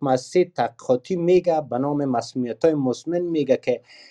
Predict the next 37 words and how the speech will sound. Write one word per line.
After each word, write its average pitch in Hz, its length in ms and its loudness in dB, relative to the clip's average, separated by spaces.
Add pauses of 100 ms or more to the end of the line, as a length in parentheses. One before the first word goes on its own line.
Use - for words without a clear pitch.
(300)
هشتاد 170 540 2
درصد 151 440 -2
از 131 240 -4
م-، 123 200 0
مریضیایی 131 640 0
که - 120 -14
در 123 180 -2
کشورهای 131 600 -2
رو 120 180 -2
به 113 140 -2
انکشاف 117 640 0
وجود 131 240 -10
داره 147 460 2
از 120 140 -4
اثر 160 260 -4 (120)
آلودگی 117 580 -4
ها 113 260 -8
است. - 320 -20 (840)
اینا 202 440 2 (140)
اما 190 420 -2
سنگ 156 360 -4
فرشای 151 460 2
خود 175 220 -2
ما 147 280 0
از 131 200 -2
دست 156 300 0
می‌دیم. 135 560 -4 (360)
آبدات 160 580 4
تاریخی 151 720 -6
بیشترین 139 640 0
خورندگی 143 760 0
داره، 160 240 4
چون 147 300 -4
ریز 147 240 2
و - 20 -2
گرداد 135 520 0
ترکیبش، 131 640 -6